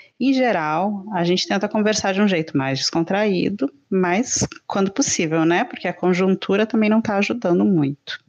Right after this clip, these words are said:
Eu vou começar contando pra vocês qual a treta que nos espera ao longo dos próximos episódios. A gente vai falar sobre as ligas camponesas. A Elizabeth usou essa expressão na entrevista que vocês acabaram de ouvir. No caso dela, ela tava falando das ligas camponesas de Sapé.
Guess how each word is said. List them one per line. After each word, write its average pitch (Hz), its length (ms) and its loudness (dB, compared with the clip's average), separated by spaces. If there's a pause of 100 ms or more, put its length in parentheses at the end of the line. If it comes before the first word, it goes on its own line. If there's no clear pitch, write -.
(180)
Eu 180 100 -2
vou 208 80 -2
começar 294 380 2
contando 240 340 0
pra 190 140 -2
vocês 170 320 -2
qual 208 180 -2
a 226 80 0
treta 190 540 -2
que 226 160 -2
nos 208 160 4
espera 180 480 -2
ao 180 80 0
longo 185 300 0
dos - 160 -4
próximos 226 480 -2
episódios. - 760 -4 (160)
A 165 80 -2
gente 196 220 2
vai 247 80 0
falar 226 240 -2
sobre 220 220 -2
as 220 100 2
ligas 214 400 0
camponesas. 220 920 0 (260)
A - 80 -4
Elizabeth 208 640 0
usou 180 220 2
essa 175 160 0
expressão 175 560 -2
na 170 80 4
entrevista 180 500 0
que 202 120 -10
vocês 202 280 0
acabaram 196 560 -2
de 226 120 2
ouvir. 160 380 2 (300)
No 233 80 0
caso 240 380 0
dela, 143 560 -2 (140)
ela 156 160 -2
tava 170 180 -2
falando 170 320 0
das 180 140 2
ligas 175 280 2
camponesas 175 520 2
de - 80 -2
Sapé. - 460 -8